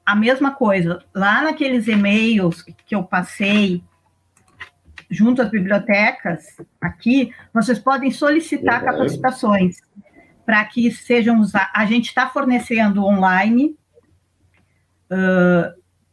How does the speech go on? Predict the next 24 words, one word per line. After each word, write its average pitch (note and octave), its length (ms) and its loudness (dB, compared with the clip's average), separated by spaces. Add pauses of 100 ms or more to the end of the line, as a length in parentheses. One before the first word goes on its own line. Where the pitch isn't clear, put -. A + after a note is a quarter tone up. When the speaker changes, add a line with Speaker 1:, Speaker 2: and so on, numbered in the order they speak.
(640)
Speaker 1:
agenda, G3+ 500 2
marca, A3 580 0
as G#3 140 0
nossas G#3 320 0
bibliotecárias F#3+ 1040 -2 (220)
ou, G3 280 -4
e G#3+ 220 2
bibliotecários F3+ 880 -2
entram, A3+ 380 0
fazem G#3+ 320 0
a G3+ 60 -2
capacitação. G3+ 680 -4 (360)
Tem B3 160 2
funcionado B3 560 0
muito C4+ 500 4
bem B3 460 2
e, G#3 140 -4
e - 20 -8
tem A#3+ 180 0
sido, B3 280 0
assim, A#3+ 300 0
ó, F#3+ 200 2 (200)
maravilhoso B3 680 0
ver. F#3+ 360 0